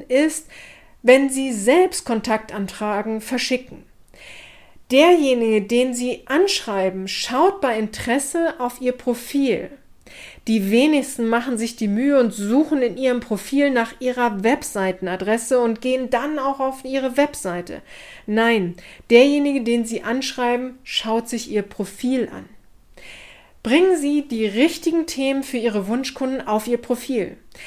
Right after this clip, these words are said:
Damit schaffen Sie sich eine sehr gute Grundlage, um warm in ein erstes Gespräch zu gehen. Tipp Nummer zwei. Emotionen.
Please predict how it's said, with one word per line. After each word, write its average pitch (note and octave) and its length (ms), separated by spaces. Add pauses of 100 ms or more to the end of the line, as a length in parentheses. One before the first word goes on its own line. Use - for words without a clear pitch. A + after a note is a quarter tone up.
(160)
Damit C#4+ 260
schaffen D#4+ 460
Sie C#4 80
sich C#4+ 260
eine B3 220
sehr C4 540
gute D4 360
Grundlage, D4 640
um C#4 340
warm C#4+ 480
in A#3 160
ein A3+ 180
erstes A#3 460
Gespräch C4+ 460
zu - 140
gehen. G3 240 (1200)
Tipp B3+ 240
Nummer C#4 340
zwei. - 480 (480)
Emotionen. C#4+ 920